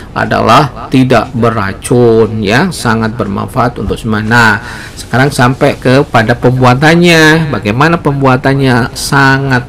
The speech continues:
amat mudah, ya. Pembuatan ekoenzim itu dilakukan mengikuti me-, be-, be-, eh, metode, ya, sudah dikembangkan oleh beberapa peneliti, ya,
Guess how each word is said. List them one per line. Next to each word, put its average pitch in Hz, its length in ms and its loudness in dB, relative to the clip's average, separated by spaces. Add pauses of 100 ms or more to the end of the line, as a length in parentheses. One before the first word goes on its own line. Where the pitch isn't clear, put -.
amat 117 400 -4
mudah, 110 400 -2
ya. 120 320 2 (500)
Pembuatan 127 720 2
ekoenzim 127 560 0
itu 127 160 0
dilakukan 131 880 -2
mengikuti 117 960 -2
me-, 120 160 0
be-, 110 160 -2
be-, 107 160 -2
eh, 110 320 0
metode, 117 560 0
ya, 151 240 2
sudah 113 320 -2
dikembangkan 113 560 -4
oleh 104 240 -4
beberapa 104 560 -4
peneliti, 123 560 0
ya, 135 160 -2